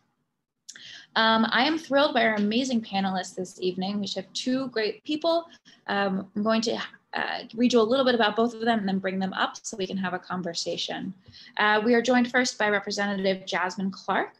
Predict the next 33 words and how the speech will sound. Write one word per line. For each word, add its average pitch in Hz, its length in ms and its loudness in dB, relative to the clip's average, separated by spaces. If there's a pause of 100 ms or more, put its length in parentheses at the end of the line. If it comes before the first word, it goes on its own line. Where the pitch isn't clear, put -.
Jasmine 220 380 0
was 220 100 0
born 214 300 -2
in 202 80 -2
Atlanta 208 380 -2
and 262 200 2
has 220 160 -4
called 208 300 -2
Georgia 190 300 -2
home 185 280 -4
for 180 100 -6
over 170 220 -6
thirty 170 300 -6
years. 233 600 0 (360)
Um, 175 340 -4 (360)
when 208 100 0
she 247 160 0
was 240 140 4
very 233 280 4
young, 240 240 6
she 233 140 2
realized 208 240 2
her 214 80 -6
passion 202 400 -4
for 202 100 -4
sciences, 190 720 -4
got 185 140 -2
an 190 60 -12 (200)
education 226 500 0
and 196 120 -4
career 190 160 -4
in 190 100 -2
microbiology, 180 1000 -2